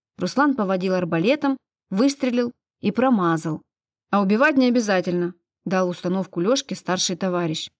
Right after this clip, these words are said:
«Мы сейчас с Серегой скатимся по крыше в сугроб. Ты запри люк. Не надо агрегат заряжать до отказа. Лучше почаще постреливай, но внимательней. Мы маскировку включим».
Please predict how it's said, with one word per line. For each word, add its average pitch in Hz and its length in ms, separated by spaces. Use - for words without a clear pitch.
«Мы 302 140
сейчас 262 320
с - 40
Серегой 233 340
скатимся 254 540
по 190 120
крыше 247 320
в 202 60
сугроб. 214 460
Ты 294 180
запри 233 300
люк. 208 280
Не 226 120
надо 220 280
агрегат 185 400
заряжать 185 420
до 208 120
отказа. 180 480
Лучше 240 260
почаще 247 480
постреливай, 196 720
но 175 160
внимательней. 175 720
Мы 233 120
маскировку 254 580
включим». 175 520